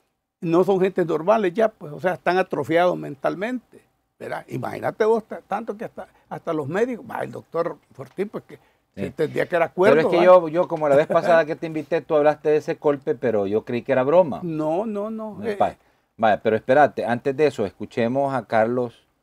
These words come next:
Speaker 1: Araujo.
Speaker 2: eh, a tu tocayo, Carlos
Speaker 1: Sí.
Speaker 2: Araujo, porque él dice de que hay dos elementos. Bueno,
Speaker 1: Sí.
Speaker 2: fíjate, él plantea primero, y de hecho ayer puso un tuit.
Speaker 1: Sí.
Speaker 2: Ayer puso un tuit él, fíjate, que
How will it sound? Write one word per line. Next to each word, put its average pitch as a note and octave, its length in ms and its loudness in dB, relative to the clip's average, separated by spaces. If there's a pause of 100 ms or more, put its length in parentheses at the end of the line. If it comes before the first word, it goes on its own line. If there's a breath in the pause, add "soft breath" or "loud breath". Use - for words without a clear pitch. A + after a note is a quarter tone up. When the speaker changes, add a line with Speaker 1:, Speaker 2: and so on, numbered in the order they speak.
(440)
Speaker 1:
Araujo. C3 340 -2
Speaker 2:
eh, D2+ 180 -10
a F2 140 -12
tu D#2 460 -10
tocayo, A2 560 2
Carlos G2+ 320 -2
Speaker 1:
Sí. A#2+ 40 -2
Speaker 2:
Araujo, A#2 400 0
porque A2 400 -4
él A#2 160 -4
dice C3 380 -4
de B2 100 -4
que A#2+ 140 -6
hay A2+ 100 0
dos B2 300 -6
elementos. A#2+ 560 -8
Bueno, D#2 260 -8
Speaker 1:
Sí. C2+ 60 -20 (160)
Speaker 2:
fíjate, B2+ 400 0
él F#2+ 80 -4
plantea C3+ 500 0
primero, A#2+ 440 -6 (160)
y G#2+ 160 -4
de G2+ 160 0
hecho C#3+ 180 -6
ayer E3 260 -2
puso F3 300 -8
un C#3 160 -6
tuit. F3+ 220 -4 (240)
Speaker 1:
Sí. F3 180 -6 (680)
Speaker 2:
Ayer G#2 320 2
puso D3 300 -2
un D3+ 80 -4
tuit D3 300 -2
él, C#3+ 160 2
fíjate, B2 460 -4
que F2 200 -10